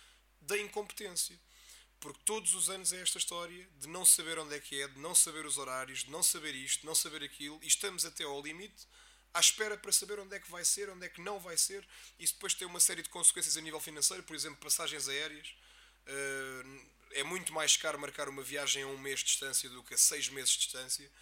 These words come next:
E acho que o hóquei nesse aspecto tem um salto, eh, organizativo para dar ainda muito grande, e é uma pena, é uma pena, que muitos responsáveis, eh, organizativos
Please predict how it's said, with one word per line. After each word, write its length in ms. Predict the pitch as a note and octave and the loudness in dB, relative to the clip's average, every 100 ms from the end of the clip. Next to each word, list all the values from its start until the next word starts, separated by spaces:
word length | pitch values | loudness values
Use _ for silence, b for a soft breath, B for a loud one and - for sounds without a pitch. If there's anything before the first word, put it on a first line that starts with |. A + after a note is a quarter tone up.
| B B B B B - | B B B B B -12
E 100 | C#3+ | 0
acho 200 | D3 - | 6 6
que 80 | C#3 | 4
o 40 | |
hóquei 220 | C3+ - | -4 -2
nesse 240 | B2+ A#2+ A#2 | 2 6 6
aspecto 380 | - A2+ A2+ - | 4 0 -6 -8
tem 100 | A2 | -4
um 120 | D#2+ | 6
salto, 480 | - A#2+ G#2+ - - - F#2+ | 6 6 -2 -6 -6 -6 -10
eh, 420 | G#2+ G#2+ G#2 F#2+ | -6 -6 -6 -2
organizativo 840 | C#3 C#3+ C3 B2+ A#2+ A2+ - A2+ - | 0 0 -4 -2 -2 -2 -6 -8 -8
para 160 | A2+ | -8
dar 200 | G#2+ A2+ | -6 -4
ainda 280 | A2 A2+ A2 | -4 -6 -8
muito 340 | A#2 D3 C#3+ A#2+ | -8 -8 -6 -4
grande, 340 | A#2 B2+ - A2+ | -4 -4 -10 -8
e 160 | C3 | -4
é 40 | D#3+ | -4
uma 220 | D3+ B2+ | -4 -8
pena, 460 | B2+ B2+ B2+ A#2+ - | -6 -6 -6 -16 -8
é 120 | B2 | -8
uma 160 | B2 A2+ | -8 -10
pena, 300 | A#2 A#2+ A#2+ _ B B B B B - | -10 -10 -14 _ B B B B B -20
que 60 | - | -16
muitos 420 | B2+ D3+ D3 - | -8 -6 2 2
responsáveis, 960 | - - B2+ A2+ B2 A#2 A2 G#2 - - | 4 2 2 0 2 -4 -8 -6 -6 -6
eh, 760 | G#2+ A2+ A2 G#2+ G#2+ G#2 G2+ G2+ | -10 -8 -6 -8 -8 -12 -14 -16
organizativos 1040 | G2+ A#2+ A#2+ B2 A#2+ A2+ - A#2+ A#2 A#2+ | -10 -8 -4 -2 0 0 0 -6 -8 -12